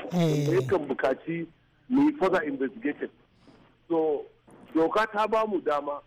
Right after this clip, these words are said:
Speaker 2: mu je mu gawa kotu, za mu kai mutumin nan a gaban judge, a gaban, ah,
Speaker 1: Alkali, eh.
Speaker 2: sai mu ga alkali ko alkalai,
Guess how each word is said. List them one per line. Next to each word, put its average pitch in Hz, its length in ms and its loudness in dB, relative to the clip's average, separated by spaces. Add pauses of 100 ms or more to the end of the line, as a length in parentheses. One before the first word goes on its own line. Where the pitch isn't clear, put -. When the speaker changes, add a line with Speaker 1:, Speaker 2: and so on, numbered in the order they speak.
(600)
Speaker 2:
mu 277 140 -6
je - 260 0
mu 392 120 0
gawa 262 460 2
kotu, 349 320 -2 (640)
za 196 120 2
mu 196 120 -2
kai 196 160 0
mutumin 190 440 -2
nan 180 320 -4
a 147 60 -8
gaban 156 380 0
judge, 381 320 0 (380)
a 123 100 -4
gaban, 165 320 -2 (320)
ah, 123 500 0 (240)
Speaker 1:
Alkali, 185 720 2
eh. 170 520 2
Speaker 2:
sai 381 120 4
mu 196 160 0 (260)
ga 196 160 2 (320)
alkali 165 560 -2
ko 120 240 0
alkalai, 135 460 0